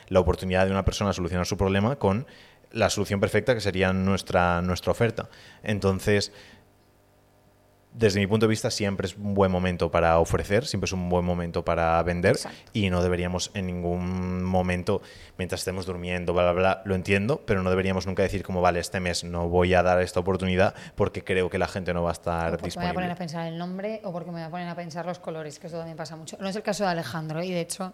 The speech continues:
Speaker 1: Ujú.
Speaker 2: lo que quiero recalcar del último que has dicho es que justamente Alejandro sí que tenía claro que quería ayudar de, mm, forma grupal, porque
Speaker 1: No, y justo
Speaker 2: veía
Speaker 1: él en su caso estaba petado de clientes hasta arriba y todo,
Speaker 2: Exacto.
Speaker 1: pero quería hacerlo en el momento adecuado.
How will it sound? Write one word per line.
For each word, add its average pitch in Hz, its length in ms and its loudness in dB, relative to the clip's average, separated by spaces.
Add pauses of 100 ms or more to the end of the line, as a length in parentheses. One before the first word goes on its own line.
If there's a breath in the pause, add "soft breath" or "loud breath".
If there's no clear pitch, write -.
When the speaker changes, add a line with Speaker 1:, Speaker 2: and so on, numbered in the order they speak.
(160 loud breath)
Speaker 1:
Ujú. 208 320 -6
Speaker 2:
lo 202 80 -4
que 175 100 -6
quiero 180 200 -4
recalcar 185 500 -6
del 175 140 -6
último 170 260 -12
que - 80 -12
has 175 80 -10
dicho 175 160 -12
es 185 120 -8
que 175 280 -12
justamente 190 440 -10
Alejandro 175 420 -8
sí - 160 -8
que 170 80 -10
tenía 175 320 -10
claro 165 340 -6 (340 loud breath)
que 196 140 -10
quería 175 220 -4
ayudar 180 500 -2
de, 170 380 -4 (360)
mm, 202 40 -16
forma 175 260 -4
grupal, 170 400 0
porque 143 60 0
Speaker 1:
No, 123 100 6
y - 40 4
justo - 120 4
Speaker 2:
veía 117 140 4
Speaker 1:
él 104 60 6
en 107 80 4
su 101 100 0
caso 104 260 6
estaba 90 300 6
petado 87 240 4
de 87 100 4
clientes 90 380 0
hasta 92 160 0
arriba 92 340 6
y 95 60 4
todo, 101 140 6
Speaker 2:
Exacto. 117 160 8
Speaker 1:
pero 95 180 4
quería 87 240 2
hacerlo 92 300 0
en - 20 2
el 92 60 0
momento 85 300 -2
adecuado. 82 360 -4